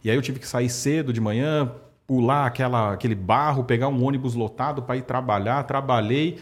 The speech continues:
e tô aqui assistindo essa palestra, você tá falando de felicidade, mas e aí?"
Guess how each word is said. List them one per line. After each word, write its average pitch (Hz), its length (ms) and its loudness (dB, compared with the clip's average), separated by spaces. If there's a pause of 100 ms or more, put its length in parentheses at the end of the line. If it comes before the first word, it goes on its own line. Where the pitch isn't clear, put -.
(180)
e 135 80 -4
tô 160 160 2
aqui 156 180 0
assistindo 143 320 0
essa 131 180 -2
palestra, 135 460 0
você 127 120 -8
tá 147 120 0
falando 143 320 -2
de 127 80 -2
felicidade, 131 880 -4
mas 165 460 -4
e 180 100 0
aí?" 107 340 2